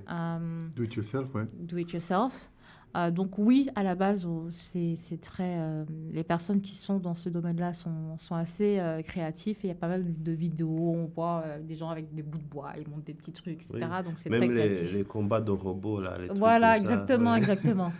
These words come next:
Speaker 3: <laughs>
Speaker 1: Exactement,
Speaker 3: Ouais.
Speaker 1: ouais. Donc c'est très, c'est très créatif.
Speaker 3: Mm.
Speaker 1: Et, euh, moi, ça me, ça me plaisait depuis longtemps. Euh, quand j'étais en, quand j'ai, j'ai fait mes études en France, et il y avait une matière technologie.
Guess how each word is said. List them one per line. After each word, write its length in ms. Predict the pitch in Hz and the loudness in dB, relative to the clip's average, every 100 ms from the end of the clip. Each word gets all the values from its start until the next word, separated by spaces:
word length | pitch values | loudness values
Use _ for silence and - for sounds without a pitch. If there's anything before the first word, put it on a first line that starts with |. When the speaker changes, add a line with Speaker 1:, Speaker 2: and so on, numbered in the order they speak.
| - | -10
Speaker 3:
<laughs> 240 | - _ - | -20 _ -10
Speaker 1:
Exactement, 480 | 170 170 170 185 165 | -6 -6 -6 -6 -4
Speaker 3:
Ouais. 80 | 165 | -4
Speaker 1:
ouais. 60 | 143 | -6
Donc 160 | 151 - | -8 -8
c'est 100 | 156 | -10
très, 380 | - 190 185 175 | -6 -4 -4 -6
c'est 140 | 175 | -8
très 160 | 175 180 | -6 -6
créatif. 720 | 170 170 160 - 254 - - - - - - | -2 -4 -4 -4 -4 -4 -14 -20 -20 -20 -14
Speaker 3:
Mm. 40 | 104 104 - - | -12 -12 -16 -6
Speaker 1:
Et, 220 | 180 175 | 0 2
euh, 640 | 165 160 160 160 160 160 160 | 2 2 0 -2 -4 -4 -6
moi, 240 | 143 180 202 | -2 4 4
ça 180 | 196 202 | 4 0
me, 360 | 180 165 160 | 2 2 0
ça 200 | 156 - | -2 2
me 60 | 190 | 4
plaisait 340 | 190 214 214 247 | 6 6 6 4
depuis 340 | 202 202 208 | 2 0 0
longtemps. 440 | 185 185 208 214 - _ _ | 2 2 2 0 -4 _ _
Euh, 220 | - 165 160 | -4 -2 -2
quand 300 | - 196 185 | 0 2 2
j'étais 220 | 170 170 | -2 -4
en, 340 | 165 160 160 165 | -2 -2 -6 -6
quand 120 | 190 | -6
j'ai, 200 | 175 170 | -4 -4
j'ai 140 | 160 160 | -6 -4
fait 100 | 214 | -2
mes 140 | 220 | 0
études 160 | 185 - | 0 -2
en 60 | 170 | -4
France, 500 | - 214 240 - - - - - - _ | -2 -2 -2 -6 -14 -20 -20 -20 -20 _
et 40 | 180 | 0
il 40 | |
y 20 | |
avait 140 | 180 196 | 4 4
une 60 | 220 | 4
matière 360 | 196 196 208 202 | 2 0 -2 -2
technologie. 640 | 226 214 196 190 247 | -2 2 4 4 2